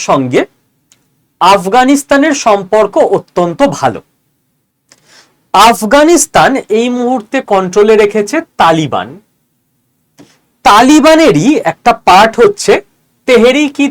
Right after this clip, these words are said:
তালিবান পাকিস্তান, টিটিপি। আর টিটিপির একটা পার্ট হচ্ছে এই যে জামাত উল আহরার, যেটাকে আমরা লিখতে পারি জেইউএ। এইবার বোঝা যাচ্ছে ইন্ডিয়ার সঙ্গে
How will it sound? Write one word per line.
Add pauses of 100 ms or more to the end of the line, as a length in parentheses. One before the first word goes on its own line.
(120)
তালিবান (180)
পাকিস্তান, (180)
টিটিপি। (720)
আর (280)
টিটিপির (160)
একটা (160)
পার্ট (100)
হচ্ছে (580)
এই
যে (560)
জামাত (160)
উল (140)
আহরার, (320)
যেটাকে
আমরা
লিখতে
পারি (200)
জেইউএ। (1000)
এইবার (120)
বোঝা
যাচ্ছে (300)
ইন্ডিয়ার (120)
সঙ্গে